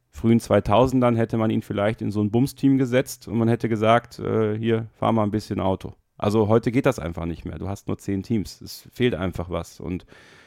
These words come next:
ähm, da hilft der Name Schumacher am Ende halt nicht, nicht nur, um das zu rechtfertigen, dass du wieder ein zweites Cockpit bekommst. Ich wünsche ihm jetzt echt viel Glück, dass es in der W E C für ihn klappt.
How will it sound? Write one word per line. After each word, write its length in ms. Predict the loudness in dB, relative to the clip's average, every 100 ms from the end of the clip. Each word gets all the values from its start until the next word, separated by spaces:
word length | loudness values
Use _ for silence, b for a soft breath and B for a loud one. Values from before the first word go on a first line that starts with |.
| b b -8
ähm, 300 | -4 -2 -2
da 100 | -2
hilft 220 | -2 0
der 80 | 0
Name 180 | 0 -2
Schumacher 360 | -2 -2 -2
am 140 | -4 -2
Ende 240 | -2 -2
halt 260 | -4 -6 -4
nicht, 380 | -4 -6 -16 _ _ -4
nicht 340 | -4 -4 -16 _ _ _ _ _ _ _ _
nur, 480 | 2 6 6 6 2
um 120 | 2
das 180 | 2 2
zu 100 | 0
rechtfertigen, 680 | 0 2 2 2 2 0 -2 B B
dass 200 | 0 2
du 120 | 2
wieder 140 | 4 4
ein 100 | 4
zweites 360 | 2 2 0
Cockpit 340 | -2 0 -2 -4
bekommst. 400 | 0 2 2 0
Ich 80 |
wünsche 220 | -2 0 2
ihm 40 |
jetzt 200 | 0 -2
echt 180 | -4 -2
viel 180 | -2 0
Glück, 280 | 0 -2 -6 B B -4
dass 140 | -2
es 100 | -2
in 140 | 0 0
der 120 | 2
W 120 | 0
E 40 |
C 220 | 0 0 0
für 160 | 0
ihn 160 | 0 0
klappt. 340 | 0 0 -2